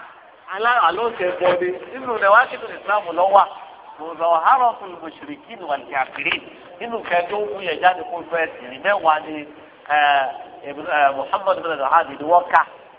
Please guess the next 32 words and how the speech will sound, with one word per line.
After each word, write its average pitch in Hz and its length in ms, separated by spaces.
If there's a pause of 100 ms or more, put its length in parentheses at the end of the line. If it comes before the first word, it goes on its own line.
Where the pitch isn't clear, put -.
(200)
Wọ́n 196 200
wà 208 160
bẹ́ẹ̀ 190 280
sí 175 140
kí 180 120
ẹ 185 120
sọ 165 120
pé 165 140
ṣẹ̀rí 156 280
àǹtẹ́bì. 175 500 (1300)
Ọlọ́lá 175 560
tó 196 200 (1120)
òfin 143 320
democracy 170 600
lápẹẹrẹ, 143 480 (280)
ó 180 100
dẹ̀ 175 180
mí 165 200
díẹ̀. 139 220 (540)
Gbogbo 247 320
ẹ̀ 233 100
bẹ́ẹ̀ 254 160
bẹ́ẹ̀ 220 200
bá 226 160
tu - 240
o, 185 120 (140)
pátá, 294 360 (400)
ìkankan 165 440
náà 180 140
ni 156 80
ọkọ̀ 160 240
sí. - 120